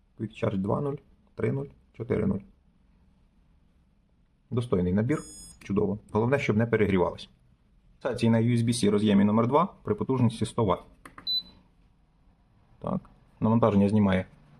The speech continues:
з зарядочки сто ватт і дивимося, що там у нас по пульсаціях. Сто дев'яносто один мілівольт. Вкладаємося в норму двох відсотків без питань. Е, ну, це не мінімальні, які я бачу, пульсації, але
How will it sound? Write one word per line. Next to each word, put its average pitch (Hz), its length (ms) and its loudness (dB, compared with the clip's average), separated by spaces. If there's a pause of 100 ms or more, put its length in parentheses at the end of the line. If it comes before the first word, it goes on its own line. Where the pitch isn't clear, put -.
(100)
з 104 200 -4
зарядочки 98 480 0
сто 147 140 0
ватт 156 180 0
і 104 40 -2
дивимося, 117 320 0
що 113 120 0
там 110 120 0
у 104 40 2
нас 104 140 0
по - 100 -10
пульсаціях. 143 560 -2 (640)
Сто 139 140 0
дев'яносто 120 360 4
один 131 180 4
мілівольт. 101 460 2 (880)
Вкладаємося 117 520 2
в 117 40 4
норму 101 260 4
двох 110 200 0
відсотків 139 440 -2 (240)
без 120 200 -2
питань. 98 300 0 (1120)
Е, - 160 -4
ну, 175 140 2
це 147 140 4
не 127 80 6
мінімальні, 170 380 4
які 170 160 -2
я 165 80 0
бачу, 156 220 -2
пульсації, 135 540 -2
але 135 280 2